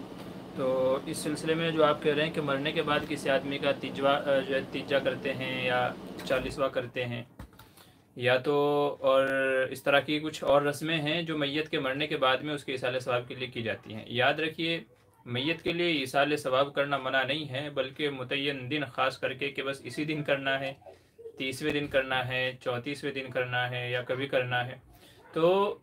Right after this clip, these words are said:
ये दिन मुतय्यन करके, मखसूस करके ये अमल करना, ये गलत हो जाता है कि जिस चीज़ की तायीन शरीयत ने नहीं की है तो खुद से उसको मुतय्यन कर लेना और उसको दीन का नाम देना, तो यह गलत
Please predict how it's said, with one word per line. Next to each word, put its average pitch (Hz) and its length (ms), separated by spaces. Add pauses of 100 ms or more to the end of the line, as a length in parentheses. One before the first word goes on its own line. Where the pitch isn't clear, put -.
ये 143 200
दिन 170 220
मुतय्यन 160 480
करके, 180 260
मखसूस 190 420
करके 170 240
ये 160 120
अमल 156 180
करना, 147 300
ये 156 200
गलत 139 280
हो 107 100
जाता 104 360
है 110 160
कि 143 120
जिस 151 180
चीज़ 165 220
की 165 60
तायीन 147 360
शरीयत 147 380
ने 143 80
नहीं 139 300
की 120 180
है 123 260
तो - 440
खुद 160 160
से 165 120
उसको 180 200
मुतय्यन 147 400
कर 143 160
लेना 131 220
और 139 80
उसको 139 220
दीन 139 260
का 147 120
नाम 131 240
देना, 131 300 (420)
तो 139 60
यह 135 160
गलत 123 280